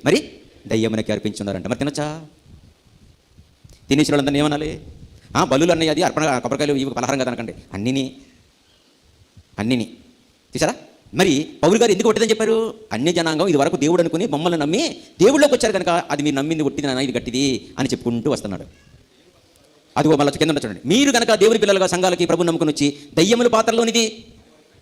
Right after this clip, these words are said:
ఆ, దయ్యముల పాత్రలోనిది పాలు వారగొట్టడానికి ఇష్టం లేదు, అర్థం ఏంటి? తినమనా తినద్దన్నా, త్రాగమనా త్రాగొద్దన్నా?" త్రాగొద్దని పౌలు గారిని అర్థం చేసుకోవడం చాలా కష్టం. ఎందుకంటే మొదటి శతాబ్దంలో వాళ్ళ పరిచర్య అంతా ప్రాణత్యాగాలతో కూడుకున్నది.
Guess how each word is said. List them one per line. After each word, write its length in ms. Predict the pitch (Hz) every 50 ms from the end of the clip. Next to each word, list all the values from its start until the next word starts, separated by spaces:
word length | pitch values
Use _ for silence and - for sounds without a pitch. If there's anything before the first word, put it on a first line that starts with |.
| _ _ -
ఆ, 140 | 175 214 196
దయ్యముల 340 | 151 165 202 240 240 247 247
పాత్రలోనిది 460 | 226 226 226 240 233 233 233 233 -
పాలు 220 | - 202 220 226
వారగొట్టడానికి 300 | 226 220 220 208 220 202
ఇష్టం 120 | 202 226 220
లేదు, 100 | 214 208
అర్థం 120 | 196 220
ఏంటి? 100 | 220 214
తినమనా 260 | - 233 220 220 254
తినద్దన్నా, 300 | 302 247 247 208 202 175
త్రాగమనా 300 | 156 175 208 214 226 262
త్రాగొద్దన్నా?" 440 | 254 240 196 226 196 170 135 107 98 - - - _ _ - - -
త్రాగొద్దని 560 | 98 110 117 113 117 117 117 110 95 90 - - - _ _ _ _ _ _ _ _ _ _ _ _ _ _
పౌలు 160 | 107 113 117
గారిని 140 | 113 120 110
అర్థం 180 | 107 101 120 120
చేసుకోవడం 220 | 113 - 120 113 120
చాలా 120 | 120 123
కష్టం. 360 | - 120 - 143 131 104 90 - - -
ఎందుకంటే 360 | 131 143 135 127 123 - - - - 123
మొదటి 180 | 139 165 170
శతాబ్దంలో 400 | 151 160 170 175 160 165 170 160
వాళ్ళ 140 | 156 156 151
పరిచర్య 280 | 156 151 - 185 170 156
అంతా 140 | 156 156
ప్రాణత్యాగాలతో 580 | 143 - 139 165 175 170 - 165 165 165 151 156
కూడుకున్నది. 420 | 143 151 147 147 135 127 113 101